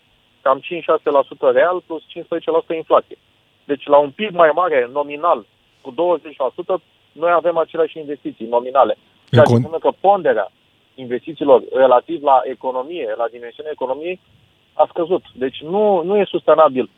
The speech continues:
Speaker 1: să continuăm doar cu creșteri de salarii minime, creșteri de salarii în bugetul public, creșteri de pensii, uh, cu, uh, în același timp, investiții raportate la pib, uh, la minimul, uh, istoric. Deci trebuie P N R R, fonduri europene,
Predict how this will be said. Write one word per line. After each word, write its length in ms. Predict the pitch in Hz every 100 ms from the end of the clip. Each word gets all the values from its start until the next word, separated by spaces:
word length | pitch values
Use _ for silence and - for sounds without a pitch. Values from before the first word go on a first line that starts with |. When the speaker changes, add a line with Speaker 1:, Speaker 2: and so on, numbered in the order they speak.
| _ _ -
Speaker 1:
să 100 | 139
continuăm 460 | 139 123 143 160
doar 160 | 135 160
cu 120 | 143
creșteri 340 | 143 151 143 123
de 120 | 131
salarii 360 | 139 139 123 117
minime, 400 | 131 123 101 98
creșteri 340 | - 151 - 135
de 120 | 127
salarii 340 | 139 139 123
în 80 | 120
bugetul 360 | 117 117 123 127
public, 300 | 135 107 101
creșteri 320 | 143 175 131
de 120 | 117 -
pensii, 420 | 160 165 180 175 _ _ _ _ _ -
uh, 180 | - 135 -
cu, 100 | 175
uh, 440 | 175 - 147 143 147
în 40 |
același 420 | 139 - 160 135
timp, 200 | - 156
investiții 580 | 143 131 131 - 147 151
raportate 520 | 135 127 123 139 143
la 140 | 131 120
pib, 240 | 147 131
uh, 420 | 127 127 123 123 120
la 120 | 123
minimul, 440 | 123 135 131 127 120
uh, 360 | 117 117 113 120
istoric. 320 | - 127 104
Deci 140 | 107 -
trebuie 260 | 185 165
P 80 | 143
N 120 | 170 165 135
R 40 | 120
R, 20 | 160 196
fonduri 300 | 175 165 160
europene, 520 | 147 131 113 135 196